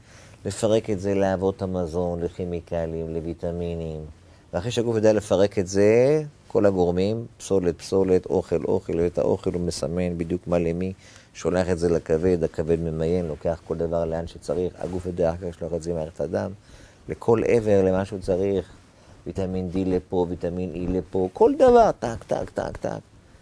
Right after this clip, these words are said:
אז פשוט זה מעבדה, אין דברים כאלה. אין בעולם. טכנולוגיה שיודעת לעשות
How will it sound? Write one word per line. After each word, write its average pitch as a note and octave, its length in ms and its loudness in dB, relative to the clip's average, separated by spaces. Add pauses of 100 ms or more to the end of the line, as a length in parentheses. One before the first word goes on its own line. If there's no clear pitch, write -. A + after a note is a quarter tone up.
(360)
אז - 100 -20
פשוט D3 280 -6
זה C#3+ 100 2
מעבדה, A2 720 2 (840)
אין G#3 100 6
דברים F#2+ 340 0
כאלה. C2 360 -10 (840)
אין A3 180 0
בעולם. D3 420 6 (2500)
טכנולוגיה D3 640 2
שיודעת G#2+ 320 -4
לעשות A2 720 -2